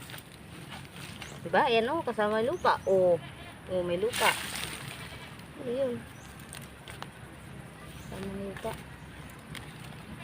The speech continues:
Ang dami pang hindi na ano. Susunog. <clears throat> So, ayun. Tapos na ako magpili. Meron na naman doon konti. Tapos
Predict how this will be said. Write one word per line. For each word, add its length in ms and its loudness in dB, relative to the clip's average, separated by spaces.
Ang 80 -4
dami 240 8
pang 160 12
hindi 240 4
na 240 8
ano. 160 4
Susunog. 480 2
<clears throat> 320 10
So, 80 -2
ayun. 560 10
Tapos 240 2
na 80 8
ako 160 6
magpili. 800 10
Meron 240 4
na 80 6
naman 240 8
doon 160 6
konti. 320 4
Tapos 320 0